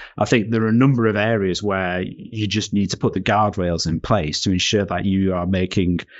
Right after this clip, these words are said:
informed decisions about using these kind of tools and technologies, and, and make sure that you understand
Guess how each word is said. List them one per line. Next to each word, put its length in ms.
informed 500
decisions 440
about 220
using 400
these 160
kind 220
of 40
tools 300
and 100
technologies, 720
and, 220
and 200
make 240
sure 200
that 200
you 140
understand 600